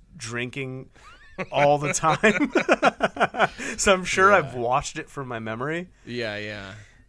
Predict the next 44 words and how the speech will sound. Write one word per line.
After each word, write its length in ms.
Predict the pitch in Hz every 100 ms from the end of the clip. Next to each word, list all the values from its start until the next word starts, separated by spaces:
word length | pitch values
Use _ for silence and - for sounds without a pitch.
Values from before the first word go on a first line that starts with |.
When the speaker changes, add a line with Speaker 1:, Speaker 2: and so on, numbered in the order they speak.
| _
Speaker 2:
Um, 320 | 110 104 101 101
Speaker 1:
But, 280 | 139 131 - - - -
Speaker 2:
yeah, 120 | 110
that 120 | 107 151
was 100 | 151
the 40 |
Speaker 1:
boy. 200 | 135 110
Speaker 2:
era 280 | 113 113 107
when 120 | 101
I 100 | 98
used 280 | 98 101 -
to 260 | 98 92 78 _ _ _ -
bring, 380 | 104 92 90 92 _ 104
like, 280 | 98 92
little 500 | 101 95 95 85 87 _
airline 680 | 87 92 92 92 90 90 87
bottles 520 | 92 85 87 82 98
of 120 | 85
alcohol 680 | 85 87 92 95 90 87 82
into 200 | 87 85
movie 360 | 80 82 90 87
theaters 640 | - 85 80 76 73 - - _ _ _ -
for 180 | - 107
no 220 | 110 110
other 180 | 98 95
reason 400 | 98 101 98 92
than 380 | 90 90 110 - _ _ 107
it's 100 | 101
just 160 | -
like, 120 | 202
Speaker 1:
Right. 100 | -
Speaker 2:
"Well, 100 | 101
I'm 60 | 143
not 100 | 233
gonna 180 | 160 120
sit 400 | - - 139 123
in 80 | 113
a 120 | 95
dark 380 | 90 110 110 -
room 180 | 113 110
for 140 | 110
two 200 | - 117
hours 380 | 107 123 127
and 120 | 110